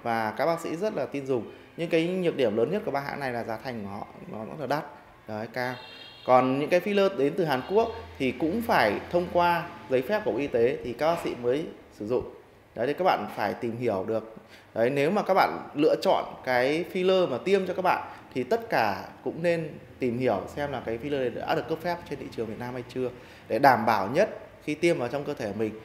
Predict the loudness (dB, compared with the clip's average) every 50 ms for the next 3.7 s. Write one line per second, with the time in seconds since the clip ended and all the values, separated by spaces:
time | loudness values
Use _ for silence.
0 | -18 -14 -12 -8 -4 -2 -2 -2 0 -2 -4 -4 -4 -6 -6 -6 -6 -6 -6 -8
1 | -10 -10 -10 -10 -8 -6 -6 -6 -8 -10 -18 -20 -20 -20 -20 -20 -20 -16 -2 4
2 | 6 6 8 6 6 2 0 -4 -10 -14 -4 2 8 10 10 10 10 8 4 4
3 | 4 2 4 4 4 4 6 6 6 4 4 2 0